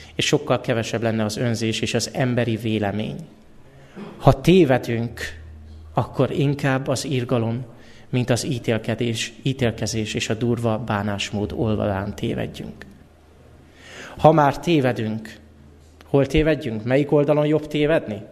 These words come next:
És inkább ebben tévedj, ha tévedsz. Az irgalom, mint sem az ítélkezés és a durva bánásmód oldalán tévedjünk. A Bibliában, testvéreim, mindig a kegyelem jön először.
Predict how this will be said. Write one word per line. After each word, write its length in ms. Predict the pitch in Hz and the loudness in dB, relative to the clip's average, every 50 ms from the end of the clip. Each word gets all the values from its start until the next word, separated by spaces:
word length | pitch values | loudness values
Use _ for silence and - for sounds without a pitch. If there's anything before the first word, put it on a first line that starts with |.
| - - - - - | -6 -4 0 0 0
És 100 | - - | 2 2
inkább 320 | 165 160 147 151 135 131 | 0 2 2 2 2 2
ebben 320 | 139 131 127 123 110 104 - | 2 0 0 -2 0 0 0
tévedj, 320 | - 117 110 107 98 - | 2 2 0 0 -2 -4
ha 120 | - 107 | -6 -6
tévedsz. 520 | - - - - - - - - - - - - - - - - - - - - - - - - - - - - - - - - - | -6 -6 -8 -6 -6 -8 -10 -10 -10 -12 -12 -12 -14 -14 -14 -14 -14 -14 -14 -16 -16 -16 -16 -16 -16 -16 -18 -16 -16 -16 -16 -14 -6
Az 160 | - - 120 | -2 0 2
irgalom, 580 | - 156 151 139 - 135 113 113 113 113 131 123 - - - - - - - - - - - - - - - - - - - - - - - - | 4 4 4 4 2 2 2 2 0 -2 -4 -6 -10 -14 -20 -20 -20 -20 -20 -20 -20 -20 -20 -20 -20 -20 -20 -20 -20 -20 -20 -20 -20 -20 -10 -2
mint 160 | - 131 117 | 0 0 0
sem 140 | - - 113 | 2 0 0
az 100 | 117 107 | 0 0
ítélkezés 600 | 123 117 113 - 120 110 - 117 107 117 107 - | 0 -2 0 -2 -2 0 0 -2 -4 -4 -6 -6
és 100 | 113 - | -6 -6
a 40 | 120 | -6
durva 320 | 110 120 117 117 107 113 | -4 -2 -2 0 0 0
bánásmód 520 | 104 117 110 107 110 107 - - 117 117 123 | 0 0 -2 -2 -2 -4 -4 -4 -4 -4 -2
oldalán 420 | 131 113 110 120 110 107 110 - | -2 0 0 0 -2 -2 -4 -4
tévedjünk. 560 | - - 147 147 - 143 156 156 147 151 - - - - - - - | -4 -6 -4 -4 -4 -6 -6 -6 -8 -8 -10 -12 -16 -16 -16 -10 -2
A 40 | 127 | 0
Bibliában, 500 | 139 156 143 139 139 120 117 113 107 107 | 0 2 4 4 2 2 2 0 -2 -2
testvéreim, 400 | 123 117 - - 123 110 110 113 | -4 -4 -4 -2 -2 -2 0 0
mindig 240 | 117 113 113 110 | 0 0 0 -2
a 80 | 113 107 | -2 -4
kegyelem 380 | - - 104 113 101 98 98 101 | -2 -4 -2 -2 0 -2 -2 -2
jön 120 | 104 107 | -2 -4
először. 480 | 101 101 - - - - - - - | -4 -4 -6 -8 -8 -8 -8 -8 -12